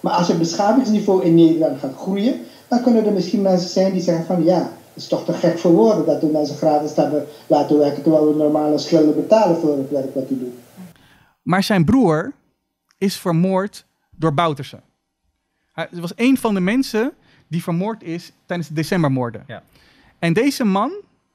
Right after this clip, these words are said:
Speaker 2: ging dus in het kader van verbroedering, we moeten Bouterse vergeven en we moeten verder als land, ging hij met Bouterse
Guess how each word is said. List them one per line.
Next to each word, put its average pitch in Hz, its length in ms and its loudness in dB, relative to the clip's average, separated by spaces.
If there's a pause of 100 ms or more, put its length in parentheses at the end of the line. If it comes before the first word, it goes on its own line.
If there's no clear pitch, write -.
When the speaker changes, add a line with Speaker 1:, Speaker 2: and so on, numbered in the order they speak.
(320)
Speaker 2:
ging 214 340 0
dus 175 300 -4 (240)
in 196 120 -2
het 196 120 -4
kader 180 320 -2
van 165 200 -4
verbroedering, 214 720 -2
we 175 80 -2
moeten 160 280 -4
Bouterse 156 420 -6
vergeven 180 580 -10
en 175 60 -8
we 160 60 -8
moeten 151 240 -6
verder 190 320 -2
als 196 140 -4
land, 240 280 -4 (320)
ging 185 240 0
hij 233 180 2
met 175 200 0
Bouterse 254 580 -4